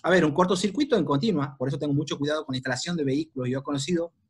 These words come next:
vehículos que se han incendiado, no voy a dar nombre de la empresa y nada, eh, colectivos de larga distancia que se han incendiado, por, este, no hacerme caso que la, eh,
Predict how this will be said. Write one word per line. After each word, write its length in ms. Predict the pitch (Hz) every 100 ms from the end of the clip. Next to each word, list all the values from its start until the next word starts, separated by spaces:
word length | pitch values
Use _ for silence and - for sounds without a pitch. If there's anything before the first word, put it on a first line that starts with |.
| _ -
vehículos 400 | 147 170 175 147
que 80 | 139
se 100 | 131
han 80 |
incendiado, 840 | 139 139 160 180 202 196 214 285 _
no 180 | 127 131
voy 180 | 143 147
a 60 | 139
dar 340 | 147 143 139
nombre 320 | 135 147 143
de 100 | 131
la 60 | 127
empresa 340 | 123 175 190
y 20 |
nada, 360 | 196 180 185 - _ _ _
eh, 240 | 110 - -
colectivos 400 | 120 120 160 160
de 40 |
larga 120 | 147
distancia 300 | 151 170 151
que 100 | 131
se 100 | 123
han 60 | 127
incendiado, 640 | 139 143 185 208 196 202 - _ _ _
por, 400 | 190 202 220 226 147
este, 720 | 139 139 139 135 127 123 120 123 -
no 280 | 139 156
hacerme 340 | 175 196 196 185
caso 400 | 196 190 214 180
que 260 | 156 160
la, 280 | 156 143 139 131
eh, 340 | 123 120 117